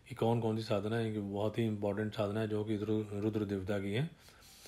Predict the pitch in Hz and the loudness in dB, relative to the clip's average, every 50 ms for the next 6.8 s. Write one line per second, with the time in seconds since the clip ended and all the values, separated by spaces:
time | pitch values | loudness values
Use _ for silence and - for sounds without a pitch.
0 | - - - - - - - 104 104 110 113 110 104 110 107 110 110 107 107 - | -20 -20 -20 -20 -8 0 2 2 4 4 4 4 4 4 2 2 2 0 2 0
1 | - 107 101 107 107 107 - - - - - - - - - 104 101 104 113 113 | 0 0 0 -2 -4 -6 -8 -14 -20 -20 -20 -16 -4 0 2 2 4 4 4 2
2 | 110 107 104 104 107 104 101 95 98 113 110 - - - 117 110 113 113 123 120 | 2 0 -2 0 0 0 2 2 2 2 2 2 -2 0 2 2 4 4 2 2
3 | 113 127 127 127 127 127 - - - 104 104 107 104 101 101 101 - - 123 104 | 2 2 0 2 0 -2 -2 -2 0 0 0 0 0 -2 -2 -4 -2 0 2 2
4 | 101 101 104 107 107 104 104 98 104 101 101 104 104 101 98 101 98 107 104 98 | 4 4 4 2 2 0 0 0 0 0 0 0 0 0 -2 0 0 0 0 0
5 | - 98 90 - 110 101 104 101 98 101 101 107 - - - - - - - - | -2 -4 -2 -2 -2 0 0 -2 -2 -4 -6 -8 -12 -16 -18 -18 -20 -20 -20 -4
6 | - 113 107 - 117 110 - - 107 - - 113 110 95 98 | -2 -2 0 0 0 -2 -2 -6 -2 0 4 4 4 4 2